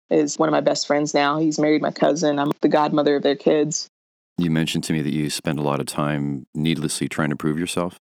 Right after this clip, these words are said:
Speaker 1: Oh, yeah, yeah. I think that, like, started in the academy and went on because I had this idea in my head that I had to prove that, like, I was as good as the guys. I was the only female in my academy. And then there weren't a lot of women within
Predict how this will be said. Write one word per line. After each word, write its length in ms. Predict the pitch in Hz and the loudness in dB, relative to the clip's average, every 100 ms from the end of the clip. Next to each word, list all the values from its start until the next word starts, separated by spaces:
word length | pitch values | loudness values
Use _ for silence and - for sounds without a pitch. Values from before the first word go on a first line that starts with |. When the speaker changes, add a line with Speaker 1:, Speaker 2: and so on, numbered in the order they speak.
| _ _ - | _ _ 0
Speaker 1:
Oh, 300 | 214 156 151 | 2 2 2
yeah, 400 | 151 147 139 165 - - | 2 2 0 -4 -8 -2
yeah. 300 | 165 160 160 - | 0 0 -4 -4
I 140 | 165 170 | 0 2
think 180 | 208 156 | 2 2
that, 220 | 165 - | 0 -2
like, 180 | 143 - | -6 -2
started 400 | 156 147 143 - | -2 0 -2 -4
in 120 | 156 | -4
the 60 | 147 | -4
academy 500 | 143 147 147 147 143 - - | -2 -2 0 -2 -4 -6 0
and 220 | 156 147 | 2 4
went 160 | 151 143 | 2 4
on 260 | 143 143 | 2 2
because 460 | 147 151 147 143 - _ _ _ | 2 2 2 0 -8 _ _ _
I 100 | - | 2
had 180 | 175 175 | 2 2
this 180 | 170 160 | -2 -2
idea 460 | 151 156 143 156 165 | -2 0 0 0 0
in 80 | 156 | 0
my 160 | 143 | -2
head 460 | 143 147 156 151 165 - - | 0 2 2 -2 -8 -14 -6
that 360 | 160 151 147 - - | -2 0 0 -4 -6
I 200 | - 160 | 0 0
had 300 | 160 160 156 - | 2 0 -2 -2
to 360 | 156 151 151 - | 2 2 2 -4
prove 500 | - 170 165 160 - | 0 4 4 2 2
that, 240 | 147 143 | 0 2
like, 200 | 156 147 | 0 0
I 140 | - 151 | 0 2
was 200 | 151 147 | 0 -2
as 140 | 147 | 0
good 180 | - 143 | 2 2
as 140 | 143 | 2
the 80 | 139 | 2
guys. 400 | 123 - 139 - | 2 0 -2 0
I 80 | 156 | 2
was 120 | 160 | 4
the 60 | 160 | 2
only 180 | 170 | 2
female 400 | 160 170 170 170 | 2 0 2 2
in 60 | 170 | 0
my 140 | 165 | -2
academy. 500 | 160 175 165 175 180 - _ - | -2 0 0 0 -4 -6 _ 0
And 140 | 165 | 4
then 320 | 165 156 151 - - | 4 2 -2 -8 -2
there 200 | 170 170 | 2 4
weren't 300 | 156 170 - | 2 0 0
a 40 | |
lot 180 | 156 151 | 2 2
of 80 | 151 | 2
women 260 | 160 160 147 | 0 0 -2
within 260 | 143 151 | -2 -2